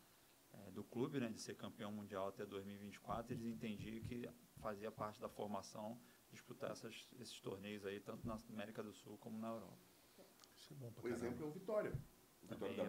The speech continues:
Speaker 3: Bahia.
Speaker 1: bastante.
Speaker 3: A galera viu o Vitória fazer tantos e tantos negócios,
Speaker 1: É.
Speaker 3: né, na década de dois,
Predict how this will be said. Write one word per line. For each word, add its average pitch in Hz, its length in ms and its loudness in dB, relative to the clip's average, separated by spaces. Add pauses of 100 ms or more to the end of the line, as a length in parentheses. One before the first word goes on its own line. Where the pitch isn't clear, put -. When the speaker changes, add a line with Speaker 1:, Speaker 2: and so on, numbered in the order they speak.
(100)
Speaker 3:
Bahia. 151 240 6
Speaker 1:
bastante. 104 460 -8 (440)
Speaker 3:
A - 320 -10
galera 82 340 4
viu 92 200 2
o - 40 6
Vitória 95 340 2
fazer 87 240 2 (120)
tantos 104 260 0
e 95 40 -2
tantos 95 300 0
negócios, 82 580 2 (540)
Speaker 1:
É. 82 40 -8
Speaker 3:
né, 82 60 -4
na 80 120 0
década 80 420 0
de 76 220 -4
dois, 76 240 0